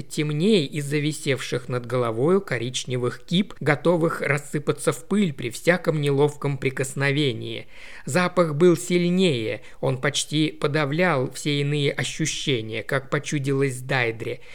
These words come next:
и внезапно ею овладел неведомый страх, безотчетный ужас, заставивший ее вырваться из этого пугающего, напитанного запахом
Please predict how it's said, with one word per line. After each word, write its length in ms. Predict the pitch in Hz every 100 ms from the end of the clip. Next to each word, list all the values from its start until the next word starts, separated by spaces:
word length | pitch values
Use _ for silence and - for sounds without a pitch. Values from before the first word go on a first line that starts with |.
| - -
и 120 | 180
внезапно 480 | 190 196 240 247 220
ею 520 | 170 220 226 214 -
овладел 500 | 185 170 175 170 196
неведомый 600 | 170 165 180 160 170 160
страх, 640 | 143 - 139 165 151 - - - -
безотчетный 840 | 151 143 143 - - 165 165 151 165
ужас, 560 | 233 269 165 143 131 - - -
заставивший 840 | 127 175 - 185 165 175 - 175
ее 400 | 165 165 160 165
вырваться 540 | 139 208 214 185 - 143
из 180 | 131
этого 320 | 170 170 143 127
пугающего, 920 | - 120 139 202 135 120 - 120 110
напитанного 720 | 123 120 170 165 143 127 120
запахом 600 | 117 151 151 147 -